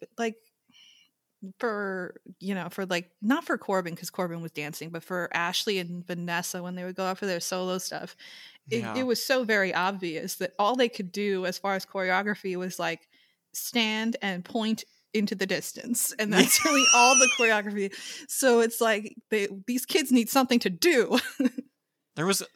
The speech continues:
Speaker 2: for, for Vanessa, there was a surprising amount of hip swishing.
Speaker 1: Oh, yeah. Uh-huh. For sure.
Speaker 2: And I was like, "Maybe we don't do that at a High School Musical <laughs> concert."
Speaker 1: Dude, you know what's funny? At one, one of the songs, like, towards the end, I think it was right before Bop to the Top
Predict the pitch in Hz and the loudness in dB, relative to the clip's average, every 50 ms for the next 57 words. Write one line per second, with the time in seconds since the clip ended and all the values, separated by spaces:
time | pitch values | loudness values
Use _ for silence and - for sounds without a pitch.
0 | _ - - - 180 180 - - 175 175 165 175 156 151 170 180 - 220 220 190 | _ -8 -2 -2 -2 0 0 -2 -2 0 0 2 2 2 0 2 0 0 0 0
1 | 175 165 147 - 147 139 - - 131 - - - - 123 120 120 117 117 117 110 | -2 -2 -2 -2 -2 -2 -2 -4 -6 -8 -12 -10 -4 -2 -2 0 0 -2 -4 -6
2 | 110 107 104 98 92 90 90 - - 101 98 - - - - - - - - - | -6 -6 -6 -6 -6 -8 -10 -12 -12 -14 -14 -10 -10 -10 -10 -10 -12 -16 -14 -16
3 | - 143 - _ _ _ _ _ _ _ _ _ _ _ _ _ - 277 262 233 | -16 -16 -18 _ _ _ _ _ _ _ _ _ _ _ _ _ -6 -4 -4 -4
4 | 208 202 202 156 123 - - - - _ _ _ _ _ - 214 202 165 196 190 | -2 -2 -2 -2 -2 -4 -6 -8 -14 _ _ _ _ _ -6 -6 -4 -4 -6 -8
5 | 165 170 175 175 - - _ _ - - 190 180 175 - - - - 175 170 160 | -8 -8 -8 -10 -12 -14 _ _ -16 -12 -10 -10 -10 -10 -10 -10 -8 -6 -6 -6
6 | 147 156 156 - _ _ _ _ _ - 117 120 123 127 123 - 127 120 120 107 | -6 -8 -10 -14 _ _ _ _ _ -8 -4 -2 -2 -2 -2 -4 -4 -4 -4 -6
7 | 113 113 117 127 139 156 151 147 135 117 _ - 120 117 113 120 123 123 117 113 | -8 -10 -10 -8 -8 -8 -6 -6 -8 -8 _ -8 -8 -8 -8 -10 -12 -12 -12 -10
8 | 107 107 107 98 - - - - - - 120 127 - - - - - - - 139 | -8 -8 -8 -10 -10 -12 -14 -14 -14 -12 -12 -12 -14 -14 -14 -16 -14 -12 -12 -12
9 | - - 160 - - - - - - - - - 349 349 370 381 320 240 - - | -10 -10 -10 -10 -10 -12 -14 -10 -4 -2 0 0 0 2 0 0 -2 -2 -6 -2
10 | 240 247 285 320 339 339 359 392 392 - - - - - 240 220 220 247 254 269 | 2 2 4 4 4 2 0 0 -2 -2 -2 -4 -2 0 0 2 4 4 4 2
11 | 285 - - - - 233 247 - 208 208 220 226 240 254 262 277 269 254 - _ | 2 -2 -4 -2 2 2 2 2 0 -2 0 2 4 4 4 2 2 -2 -6 _
12 | _ _ _ _ _ - 220 196 202 240 269 320 349 320 262 269 - - 254 240 | _ _ _ _ _ -14 -10 -6 -4 -2 -2 -2 -2 -4 -4 -4 -4 -2 0 0
13 | 233 226 220 220 208 - - 220 208 202 190 202 202 196 185 180 180 175 - 220 | 0 0 0 -2 -4 -6 -4 -4 -2 -2 -2 -2 -2 0 0 -2 -4 -4 -4 -4
14 | 202 220 233 214 220 196 190 190 202 - - 196 180 170 170 165 165 - - 190 | -2 0 0 0 0 -4 -4 -6 -8 -12 -10 -8 -6 -6 -6 -6 -8 -10 -12 -12
15 | 170 165 - - - - - | -12 -12 -10 -10 -10 -10 -12